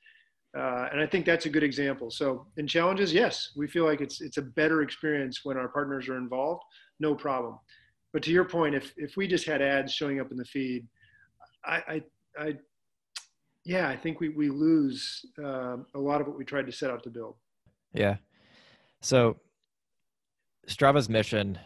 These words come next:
Speaker 2: um, from what I read on the website, is to build the most engaged community of athletes in the world. What are some of the, like, key features of, of Strava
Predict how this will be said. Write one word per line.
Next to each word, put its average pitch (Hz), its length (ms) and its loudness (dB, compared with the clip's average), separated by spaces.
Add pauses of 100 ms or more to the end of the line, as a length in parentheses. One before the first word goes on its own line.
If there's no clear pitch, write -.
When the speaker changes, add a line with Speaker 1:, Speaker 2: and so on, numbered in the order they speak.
Speaker 2:
um, 98 400 0 (220)
from 113 160 -2
what 98 100 4
I 95 60 4
read 98 180 2
on 95 60 2
the 95 60 4
website, 98 340 2
is 92 80 -4
to 98 80 -6
build 101 180 4
the 98 60 2
most 101 240 4
engaged 101 400 -2
community 98 300 2
of 98 60 2
athletes 101 380 2
in 107 60 -2
the 104 80 2
world. 104 360 4 (920)
What 135 180 6
are 156 60 6
some 170 140 2
of 165 60 4
the, 110 120 2 (280)
like, 107 160 0
key 117 180 2
features 104 360 -2
of, 98 120 -4
of 101 200 0
Strava 95 580 2